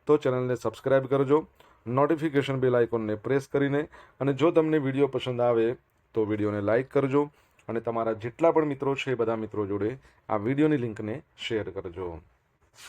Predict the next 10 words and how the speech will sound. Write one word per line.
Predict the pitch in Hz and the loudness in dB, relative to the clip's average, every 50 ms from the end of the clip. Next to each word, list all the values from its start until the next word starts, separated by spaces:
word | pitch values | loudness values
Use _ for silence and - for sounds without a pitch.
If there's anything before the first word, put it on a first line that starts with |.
| - - _ _ _ - | -20 -20 _ _ _ -8
તો | 101 98 | -6 -6
શરૂઆત | - - 107 104 110 117 123 123 120 123 | -4 -4 -2 2 4 4 4 4 2 0
કરીએ. | 120 131 131 135 135 139 147 147 - _ _ _ _ - - - _ _ _ _ _ _ _ _ _ _ _ _ _ _ _ - - _ _ _ _ _ _ - - - - _ _ _ _ _ _ _ _ - | -4 -2 -2 -2 -2 -2 -4 -8 -18 _ _ _ _ -20 -20 -20 _ _ _ _ _ _ _ _ _ _ _ _ _ _ _ -20 -20 _ _ _ _ _ _ -20 -20 -20 -20 _ _ _ _ _ _ _ _ 2
સૌપ્રથમ | - 160 175 175 170 175 170 175 175 175 | 6 6 6 8 6 4 4 2 2 4
જોઈશું | 160 165 170 165 160 - 175 165 151 | 6 6 6 6 6 6 6 8 8
અગાઉની | 143 156 160 165 170 170 | 8 8 6 6 4 2
પરીક્ષામાં | - 151 147 147 131 - 151 147 151 143 | 2 2 2 2 2 0 0 2 0 0
પૂછાયેલા | 131 135 131 - 143 139 139 143 143 143 | -2 -2 0 4 4 6 6 6 6 4
બંધારણના | 131 127 113 113 113 120 123 127 127 123 127 123 | 4 2 0 0 0 0 0 0 -2 -2 -2 -2
પ્રશ્નો, | - 120 117 - - 110 104 104 | 0 -2 -4 -4 -4 -6 -6 -6